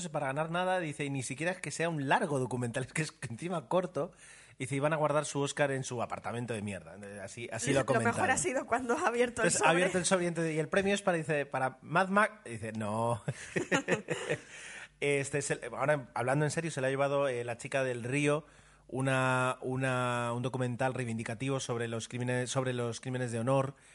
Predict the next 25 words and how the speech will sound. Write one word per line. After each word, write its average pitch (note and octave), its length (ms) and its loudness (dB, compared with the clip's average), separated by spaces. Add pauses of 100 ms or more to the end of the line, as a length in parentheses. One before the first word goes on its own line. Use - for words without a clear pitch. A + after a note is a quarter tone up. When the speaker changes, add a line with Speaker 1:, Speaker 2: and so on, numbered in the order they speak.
(220)
Speaker 1:
en A2+ 420 0
Pakistán, D3 680 0 (360)
eh, B2 260 0
con A#2+ 160 -2
un, A#2+ 240 -4
con A2+ 160 -4
un A#2+ 60 -6
discurso, A#2 420 -8
pues, A2 300 -6
eh, A2 260 -2
reivindicativo, A2 600 -2
pero, G#2+ 320 -2
pero G2+ 160 -8
la G#2+ 40 -6
verdad G#2 120 -6
es G#2+ 80 -10
que A2 80 -6
muy G#2+ 160 -2
serio A2 280 -4
por G2+ 140 -10
parte A2 260 -8
de, G#2+ 220 -6
de G#2+ 100 -12
la G#2 100 -8
ganadora, A#2 440 -2